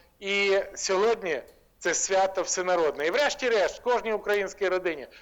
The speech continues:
принаймні в половині родин, сьогодні служать в Збройних силах України, і вже <coughs> свято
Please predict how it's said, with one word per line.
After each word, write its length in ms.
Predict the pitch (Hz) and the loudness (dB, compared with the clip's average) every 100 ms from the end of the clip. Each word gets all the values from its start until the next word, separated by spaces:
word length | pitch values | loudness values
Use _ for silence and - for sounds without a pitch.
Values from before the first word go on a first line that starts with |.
| _ | _
принаймні 380 | 180 220 220 202 - - | -2 0 0 -2 -4 -20
в 80 | |
половині 680 | - 220 226 240 240 202 175 | -4 2 4 4 2 2 2
родин, 420 | 160 156 143 120 - - - | 2 2 -2 -2 -10 -20 -14
сьогодні 640 | - 190 185 196 190 180 160 - | -6 -2 2 0 0 -6 -6 -10
служать 680 | - - 196 208 165 160 - - | -12 -6 0 2 4 2 0 -10
в 40 | - | -14
Збройних 580 | 151 180 190 170 170 - | -2 2 4 2 0 -2
силах 380 | 247 240 214 | 2 2 2
України, 560 | 208 - 202 202 190 180 - - 196 | -2 -2 0 0 -2 -4 -8 -12 -4
і 60 | |
вже 340 | 185 190 - - - 1077 | -2 2 0 0 -4 -4
<coughs> 220 | - 220 | -2 -2
свято 560 | - 196 208 214 139 | -2 0 2 2 -2